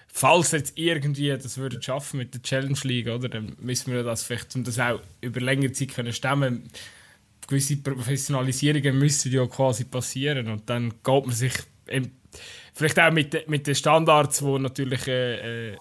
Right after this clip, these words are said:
ein S F L möchte, immer höher setzen, ähm, über die nächsten paar Jahre, kann so einen Ent-, oder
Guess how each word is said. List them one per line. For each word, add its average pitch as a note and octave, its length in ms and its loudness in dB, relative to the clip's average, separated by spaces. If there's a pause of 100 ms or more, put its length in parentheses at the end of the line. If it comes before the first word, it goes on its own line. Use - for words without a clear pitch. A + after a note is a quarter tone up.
ein B2 100 -4
S C3+ 220 2
F - 120 -4
L B2+ 100 0
möchte, - 540 2
immer C3+ 280 -2
höher C3 240 0
setzen, C3+ 540 -2 (360)
ähm, A2+ 360 -2
über A2+ 180 -6
die A#2+ 80 -4
nächsten B2+ 300 -4
paar B2 100 2
Jahre, G#2+ 320 -4 (300)
kann C#3 340 4
so C3 120 4
einen C3 280 2
Ent-, C3 440 -6
oder D3 180 -2